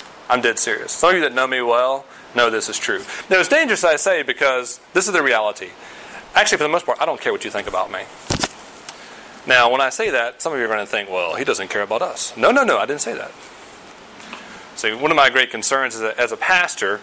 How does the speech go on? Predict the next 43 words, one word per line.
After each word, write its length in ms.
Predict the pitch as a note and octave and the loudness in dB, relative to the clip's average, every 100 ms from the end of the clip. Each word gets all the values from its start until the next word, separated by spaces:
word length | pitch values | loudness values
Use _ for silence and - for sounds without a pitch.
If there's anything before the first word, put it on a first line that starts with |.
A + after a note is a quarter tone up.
| - | -4
who 80 | C3+ | 0
doesn't 280 | B2+ B2 G#2 | 2 0 0
care 140 | C#3 | 2
what 120 | A2 | 2
people 180 | B2+ - | 0 0
think 140 | A2+ G#2 | -4 0
about 240 | G#2+ G#2+ | 0 2
me, 180 | C#3+ A2+ | 0 0
they 140 | A2+ | 0
will 120 | A2 G2 G2+ | 0 -2 0
automatically 420 | C#3 C#3 C3 C3 A#2+ | 0 2 2 0 -4
get 160 | A#2 | -4
the 60 | A2 | -6
impression 340 | G2+ B2 A#2 | -2 -2 -2
I 40 | G#2 | -6
don't 140 | G#2 | -4
care 120 | G#2 | -4
about 240 | F#2+ F#2 C#3+ | -2 -4 0
them. 220 | G#2+ F#2+ - - - | -2 -2 -14 -14 -6
That's 160 | - | -4
not 160 | A2 - | -4 -4
true. 300 | - F#2+ F#2 - C#3 | -4 -4 -6 -6 -2
I 80 | |
care 220 | D3 C3+ G2 | -2 -2 -4
deeply 340 | - - G2+ | -4 -6 -8
about 280 | F#2+ F#2+ F#2+ | -2 -2 -2
you 200 | F#2 F2+ - - - - - - - | -8 -8 -14 -16 -16 -16 -16 -14 -2
and 140 | A2+ | 0
your 80 | G#2+ | 2
relationship 400 | G#2+ - G#2+ A2+ | 0 -2 -4 -4
with 100 | G#2 | -4
Christ 560 | - A2 G#2+ G#2+ - - | 2 2 2 -2 -8 -10
and 120 | G2+ F#2+ | -10 -8
your 200 | G2 - - | -8 -6 2
overall 520 | C#3+ A#2+ A#2+ A#2 A2+ | 2 4 4 4 2
general 400 | A#2 B2 A#2+ A2 | 0 0 0 -2
physical, 480 | - B2 B2 A2+ A2 | -2 -2 -2 0 0
emotional, 560 | G#2 G#2+ A2+ - A2+ | 2 2 2 0 -4
spiritual 400 | G2+ - A2+ A2 | -2 2 2 4
health 260 | F#2+ G#2+ G#2 | 2 2 0
at 60 | G#2+ | -4
this 120 | G#2 | -4
university. 580 | G2+ F#2+ G2+ - G2 | -4 -4 -6 -6 -8